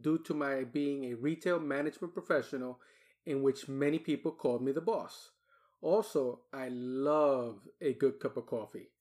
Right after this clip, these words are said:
Over time, I was nicknamed the Cafe Boss. During my career in management, I have seen many aspiring leaders and managers. One of my great pleasures was watching an employee blossom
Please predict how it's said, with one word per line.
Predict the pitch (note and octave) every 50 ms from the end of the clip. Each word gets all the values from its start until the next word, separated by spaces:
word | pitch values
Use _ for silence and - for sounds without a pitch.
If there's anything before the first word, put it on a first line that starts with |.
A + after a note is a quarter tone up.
| _ _ _ _ _ _ _
Over | - F3 E3 F3+ F#3+
time, | - - A3+ G#3+ G3 E3 C#3 C3 C#3 D3 - _
I | C#3+ C#3
was | C#3 C#3 C#3 C3+ -
nicknamed | - E3+ - - - C#3 B2 A#2+ A#2+ B2+ D3 E3+ -
the | E3+
Cafe | D#3+ - D3 A#2+ A#2 A#2 C#3 C#3
Boss. | C3+ F3 F3+ D3+ F#2 - - - - _ _ _ _ _ _ _ _ _ _ _ _ _ _ _ _ _ _ -
During | G3+ A#3+ C4 B3+
my | B3 A#3+ A3+
career | A#3 - - G3 F3+ F3+ F3+ F3 D#3+
in | D3 C#3
management, | C#3+ C#3+ D3 D3+ D3+ C#3+ - - B2+ A#2+ A#2+ - -
I | C3 C#3
have | C#3 D#3 D#3 C#3+
seen | - - - D#3+ C#3+ C3+ B2+ A#2+ A#2+ B2 C3 C3+ C#3+
many | D#3+ F3 F3+ E3+ D3+ C3 B2+
aspiring | A#2 A2+ - - _ - C#3+ C#3+ D3 C#3+ C#3+ C#3 C3 B2+ B2 B2
leaders | C3+ C#3+ D3 D3+ E3 E3 E3 D#3 - - -
and | E3 C#3+ C3+
managers. | C3+ B2+ B2 B2 A#2+ A2+ - A#2 G2+ F2+ - - - _ _ _ _ _ _ _ _ _ _ _ _
One | - D#3+ G3 B3
of | B3 - -
my | F#3+ E3 E3 F3 F#3
great | E3+ D3+ E3 E3+ E3 D#3+ E3 -
pleasures | D#3 D3+ D3+ D3 E3+ F#3 F#3+ F#3 - - -
was | F3+ C#3 A#2 A#2
watching | A#2+ C3+ D3+ E3+ F3 - - G#3 G3+
an | G3
employee | F#3+ F3+ E3+ - - F#3+ F3+ F3+ E3+ D#3+ D3
blossom | A#2+ - C#3 C3 C3+ C#3 D#3 E3+ E3 - G#3 G#3 G#3 G#3+ -